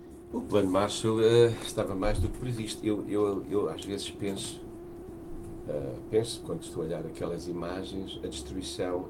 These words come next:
física da, das cidades, dos bairros, das empresas. Eh, ou seja, há ali uma, há uma te-, há,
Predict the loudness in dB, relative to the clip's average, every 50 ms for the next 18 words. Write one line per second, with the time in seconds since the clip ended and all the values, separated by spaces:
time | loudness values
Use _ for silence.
0 | -6 -6 -6 -4 -4 -2 -2 -2 -4 -8 -8 -10 -12 -12 -12 -12 -12 -14 -14 -14
1 | -14 -14 -14 -14 -14 -14 -14 -12 -12 -12 -12 -12 -12 -12 -4 0 2 2 2 2
2 | -2 -4 -4 -6 -6 -6 -6 -6 -6 -4 -2 -2 -2 -4 -6 -10 -10 -12 -10 -8
3 | -6 -4 -2 -2 -2 -4 -6 -8 -12 -12 -12 -12 -12 -12 -12 -12 -12 -10 -10 -8
4 | -8 -8 -10 -12 -12 -12 -12 -12 -12 -12 -12 -14 -14 -14 -14 -14 -14 -14 -14 -14
5 | -14 -14 -14 -14 -14 -14 -14 -10 -8 -6 -6 -4 -4 -4 -6 -6 -6 -8 -10 -10
6 | -10 -12 -10 -10 -10 -8 -4 -2 0 0 -2 -2 -4 -6 -6 -6 -2 -2 -2 -2
7 | 0 -2 -2 -2 -2 -4 -8 -10 -6 -4 0 0 0 0 0 -2 -6 -6 -8 -8